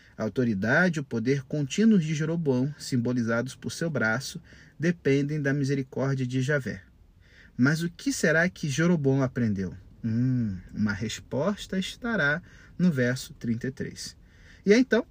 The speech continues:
na segunda parte da história, verso sete ao trinta e dois, nós temos as ações e o destino do homem de Deus. O foco muda do rei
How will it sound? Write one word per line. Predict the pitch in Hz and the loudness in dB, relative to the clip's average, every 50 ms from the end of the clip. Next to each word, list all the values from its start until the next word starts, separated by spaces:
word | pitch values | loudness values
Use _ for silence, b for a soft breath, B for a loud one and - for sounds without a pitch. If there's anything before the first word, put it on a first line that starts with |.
| - - - - - - - - - - - _ _ - | -12 -20 -20 -20 -20 -20 -20 -20 -20 -20 -20 _ _ -2
na | - 139 131 | 0 0 0
segunda | - - 139 123 147 147 139 | 2 0 0 2 2 0 0
parte | 135 - - - - - | -2 -4 -6 -6 -4 -4
da | - 143 | -4 -6
história, | 139 - - 156 170 185 175 127 | -6 -4 -2 0 2 2 2 2
verso | 107 117 127 131 - 139 | 2 0 0 0 -2 -6
sete | - - - 123 120 123 - | -6 -2 -2 0 0 -2 -4
ao | 123 - | -8 -6
trinta | - 131 131 135 - 160 | -4 -4 -4 -2 -2 -2
e | 156 | -2
dois, | 147 156 170 190 180 | 0 0 0 0 0
nós | 170 175 180 175 | 0 -2 -2 -2
temos | - - 165 175 185 180 170 | -2 -2 0 0 2 2 4
as | 170 175 185 | 2 2 2
ações | 233 262 - - - 175 175 196 208 202 | 0 -2 -2 -2 -2 0 2 2 2 2
e | 208 | 0
o | 214 | 0
destino | 202 254 240 - - 190 190 208 220 | 0 -2 -2 -2 -2 0 0 2 2
do | 208 240 220 | 2 2 0
homem | 170 156 175 185 | 2 2 2 2
de | 190 226 | 2 2
Deus. | 214 247 262 226 - - - - - - B B B B B B B B B | 0 0 0 0 -2 -2 -6 -12 -14 -18 B B B B B B B B B
O | 135 131 | -4 -4
foco | - - 185 208 254 - - - | 2 4 4 4 4 4 0 -2
muda | 156 147 156 185 202 165 135 123 | 0 2 2 2 4 4 4 2
do | 127 160 | 4 2
rei | 196 156 139 160 180 214 247 | 2 2 2 2 2 2 2